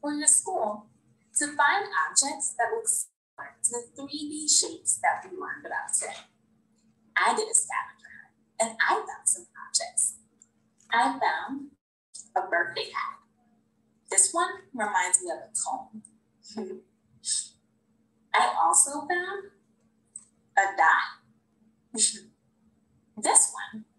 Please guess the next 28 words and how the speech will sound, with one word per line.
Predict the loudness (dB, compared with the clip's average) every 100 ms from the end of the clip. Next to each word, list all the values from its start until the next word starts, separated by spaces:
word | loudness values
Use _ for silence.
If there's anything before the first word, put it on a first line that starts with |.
| _ _
reminds | -4 0 0 -2 -6 -10
me | -2 2 2 0
of | -4 -6 _ _ _ _ _ 0
a | 2
cube. | 0 -2 -4 -12 _ _ _ _ _ -10 -10 -10 -16 -20
<laughs> | -20 _ _ _ _ _ _ -12 -6 -6 -6 -10 -12 2
Well, | 6 6
mathematicians, | 6 4 4 -2 0 -2 -6 -10 -4 -2 -2 -8 _ _ _
I | 4
hope | 6 0
you | -4 -4
enjoyed | 2 2 4
our | 2 4
lesson | 2 2 0 -4
today. | -6 -4 -14 -18 -20 _ _ _ -18 -18 -20 _ -4
Here's | 0 2
a | 0
cheer | 0 -2 -2 -10 -16 _
for | 0
all | 4 2 2
of | -4
your | -6 -6
hard | -10 -12
work. | -16 -18 _ -20 _ _ _ _ _ _ _ _ _
Um, | 4 4 -2 -10 -14 _ -10
the | -10 -6
perfect | -4 -4 -4 -8 2
cheer. | 4 4 -6